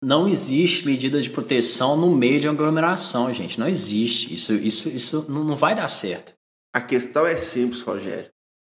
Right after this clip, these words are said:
Speaker 2: Não se faz um bolo sem quebrar alguns ovos.
Speaker 1: É, beleza, mas aí você vai matar quantas pessoas por causa disso?
Speaker 2: Rogério,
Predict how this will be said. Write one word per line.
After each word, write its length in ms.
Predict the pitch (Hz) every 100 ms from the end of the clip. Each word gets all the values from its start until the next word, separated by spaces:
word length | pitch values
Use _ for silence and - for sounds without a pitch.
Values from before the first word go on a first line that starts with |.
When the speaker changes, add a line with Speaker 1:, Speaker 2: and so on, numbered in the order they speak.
| 110
Speaker 2:
Não 300 | 127 156 180
se 180 | -
faz 800 | - - 131 127 143 170 - - - _ _ _ _
um 140 | 131 139
bolo 400 | 113 123 143 143
sem 260 | - 143
quebrar 460 | - 139 123 120 131
alguns 340 | 131 131 123
ovos. 520 | 107 101 101 101 - - _ _ _ _ _
Speaker 1:
É, 200 | - 262
beleza, 500 | 202 220 233 226 190
mas 180 | 180 170
aí 140 | 165 160
você 100 | 170
vai 140 | 165
matar 300 | 170 160 160
quantas 260 | 165 180 -
pessoas 380 | 165 151 139
por 80 | -
causa 180 | 135 127
disso? 440 | 110 107 87 - - _ _ _ _ _ _ _ _ -
Speaker 2:
Rogério, 560 | 107 123 123 104 -